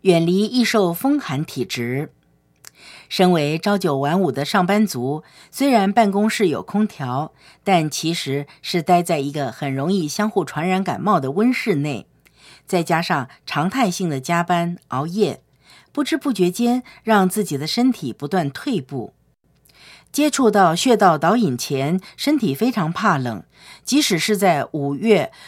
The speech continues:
晚春时节，仍然常裹着外套，而且经常感冒，甚至曾严重到每天晚上被渴醒，身体状态不堪一击。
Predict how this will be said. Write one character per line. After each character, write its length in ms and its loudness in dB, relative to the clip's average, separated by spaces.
晚 280 4
春 280 0
时 200 -6
节， 380 -4
仍 200 2
然 220 4
常 220 0
裹 160 -2
着 100 -2
外 180 4
套， 400 -2
而 80 -2
且 200 -4
经 220 -2
常 180 -2
感 180 -4
冒， 380 0
甚 260 0
至 260 2
曾 240 2
严 180 2
重 200 2
到 200 2
每 140 2
天 200 2
晚 220 2
上 180 0
被 160 0
渴 360 -4
醒， 320 -6
身 300 2
体 160 2
状 240 2
态 200 -2
不 160 -6
堪 380 -4
一 80 -6
击。 460 -10